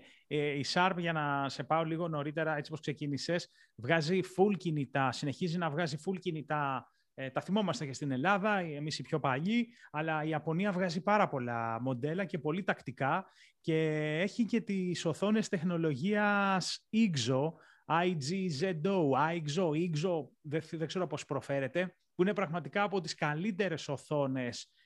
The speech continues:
ε, oled εκεί έξω και πραγματικά βλέπω αυτό το μοντέλο, το έχεις ανεβάσει, Βάλια, και στο P T T L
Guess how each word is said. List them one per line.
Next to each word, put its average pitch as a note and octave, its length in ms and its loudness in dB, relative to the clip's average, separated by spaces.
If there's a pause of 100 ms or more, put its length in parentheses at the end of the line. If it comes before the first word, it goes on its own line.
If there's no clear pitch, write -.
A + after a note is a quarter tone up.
(140)
ε, C3 580 -2
oled C#3+ 520 2
εκεί C#3+ 300 0
έξω E3 520 0 (260)
και F3 120 -4
πραγματικά D3+ 640 -2
βλέπω F3+ 320 -2
αυτό F#3 180 -4
το G3 100 -4
μοντέλο, D#3+ 420 -2
το F#3 80 -6
έχεις D#3 180 -4
ανεβάσει, D#3+ 480 -4
Βάλια, D#3+ 280 0
και D3+ 80 -10
στο C3+ 180 -6
P - 20 -8
T C#3 120 -6
T C#3+ 320 -4
L E3 60 -6